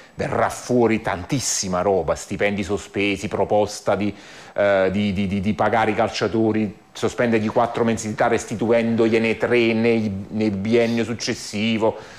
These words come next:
eh, proposta a Cristiano Ronaldo di sospendere il pagamento dello stipendio per farglielo rientrare in, in un altro modo, sotto altra voce, quindi delle cose veramente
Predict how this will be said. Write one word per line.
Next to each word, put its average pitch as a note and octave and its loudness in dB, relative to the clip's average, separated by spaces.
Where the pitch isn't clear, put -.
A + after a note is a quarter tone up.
eh, - -4
proposta A#2+ 0
a A#2+ 0
Cristiano A#2+ 0
Ronaldo A#2 2
di A2 -2
sospendere B2+ 0
il A#2 -2
pagamento B2 2
dello B2 4
stipendio C3 0
per A#2+ 0
farglielo B2 2
rientrare B2 2
in, A#2+ 0
in A#2+ -4
un A#2+ -2
altro A#2 0
modo, A#2+ 0
sotto A#2 0
altra C3 0
voce, A2 0
quindi A2+ -2
delle A2 2
cose A#2 2
veramente G#2+ 0